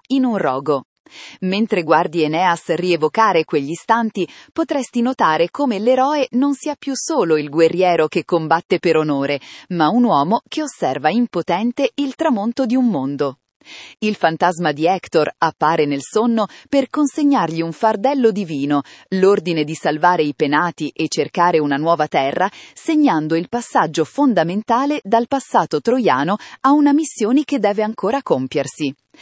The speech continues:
Le immagini sono brutali, dalla ferocia di Pirrus nel palazzo di Priano, fino all'intervento salvifico di Venus, che svela come la rovina di Troia non sia altro che un disegno degli dei.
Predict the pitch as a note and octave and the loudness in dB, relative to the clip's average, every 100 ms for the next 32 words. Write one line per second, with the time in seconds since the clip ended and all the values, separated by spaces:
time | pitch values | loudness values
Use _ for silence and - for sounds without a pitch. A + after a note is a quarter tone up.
0 | - - - G#3 G#3 G3+ G#3 G#3 F#3 F3 | -20 -12 -2 2 2 2 0 0 -4 -4
1 | F#3+ F3 D#3 D#3+ - G3 D#3 D3+ - - | -4 -2 -2 -2 0 2 2 -2 -6 -14
2 | - F3+ E3+ D#3+ F3 E3+ E3 - D3+ C#3 | 0 2 2 0 2 4 2 0 -4 -4
3 | - F#3 E3 D3+ D3+ E3+ - D#3+ D3+ C#3+ | -6 -2 0 -2 -4 -2 0 -2 0 0
4 | D3+ - E3+ D#3+ - A#3 E3+ D#3 D3+ - | 0 -2 -6 -4 -4 0 0 0 -4 -10
5 | - - E4 C4+ G3+ C4 C4 B3 - A#3+ | -12 -2 0 2 2 2 4 2 2 0
6 | G#3 E3+ - A3+ G#3+ F#3+ B3 C#4 - A3 | 0 -2 0 0 0 -4 -2 -2 -2 -2
7 | A3 D3+ C3+ C#3+ - D3+ - - - E3+ | 0 0 0 -4 -2 -4 -4 -14 -2 -2
8 | C3 F3 F#3 D#3 - G3 F3+ D#3+ D3+ D#3 | 0 0 2 2 0 0 2 2 2 2
9 | G3+ G3+ D3 A#3+ A#3+ D#3 F3 B3 - C#4+ | -2 -2 -2 -2 2 2 2 0 2 2
10 | E4 - D#4 B3 D#3+ - E3+ - D#3+ D#3+ | 2 2 0 2 0 2 0 0 -2 0
11 | A#3+ G3+ C#3+ G3 B3 A#3 A3+ B3 F#3 C3 | -2 0 0 0 0 0 -2 0 -2 -2
12 | C3+ | -8